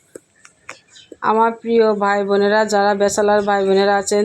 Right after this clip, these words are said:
তাদের জন্য খুব সহজ এই সবজিটা রান্না করা। প্রতিটি স্টেপ ফলো করবেন। অন্য একটি চুলায় আমি কড়াই বসিয়ে দিলাম, তেল, পরিমাণ মতো তেল দিয়েছি। তেল গরম হয়ে যাওয়ার পরে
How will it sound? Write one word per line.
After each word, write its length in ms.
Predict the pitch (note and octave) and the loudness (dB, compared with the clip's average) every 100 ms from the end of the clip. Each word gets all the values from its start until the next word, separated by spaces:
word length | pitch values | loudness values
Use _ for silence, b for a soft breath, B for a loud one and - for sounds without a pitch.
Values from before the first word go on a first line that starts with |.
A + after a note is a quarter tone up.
| G#3 | 0
তাদের 200 | G3 G3 | -2 0
জন্য 120 | G3+ G3+ G#3 | -2 -2 -4
খুব 100 | G3+ - | -6 -2
সহজ 300 | G3+ G3+ G#3 G#3 | -2 0 0 -2
এই 60 | G3+ | -2
সবজিটা 340 | G#3 F#3 F#3+ G3 | -4 -4 -2 0
রান্না 220 | G3 G3 G3 | 0 0 0
করা। 160 | G3+ A3+ C#4 B B - - | 0 -2 -4 B B -10 -4
প্রতিটি 400 | G#3 G3+ G3 G#3 G#3 | -4 -4 0 0 0
স্টেপ 220 | - G#3 G#3 | -4 -4 -2
ফলো 200 | G3+ G3 | -2 0
করবেন। 240 | G#3 G#3 G#3 G#3 | 0 0 -2 0
অন্য 140 | G3+ G3 F#3+ | 0 2 0
একটি 140 | G#3 G#3 | -4 -4
চুলায় 220 | G3+ G3 | 0 0
আমি 100 | G3+ G3+ | 0 -2
কড়াই 240 | F#3+ G3 G3 | -2 0 -2
বসিয়ে 240 | G3+ G#3 | -4 -4
দিলাম, 220 | G#3 G#3+ D4+ - B B B B - | -2 0 -2 -6 B B B B -6
তেল, 180 | G#3 G3 G3 | -2 -2 0
পরিমাণ 240 | G3+ G3 F#3+ | 0 2 2
মতো 160 | F#3+ F#3+ | 0 0
তেল 120 | G3 F#3+ | 0 0
দিয়েছি। 340 | F#3+ F#3+ - A#3 A3+ | 0 -2 -2 -6 -2
তেল 140 | G3+ F#3+ | 0 0
গরম 180 | F#3+ F#3+ | 0 0
হয়ে 140 | G3+ G3+ | -2 0
যাওয়ার 180 | G#3 G#3 | -2 -2
পরে 140 | G#3+ | -2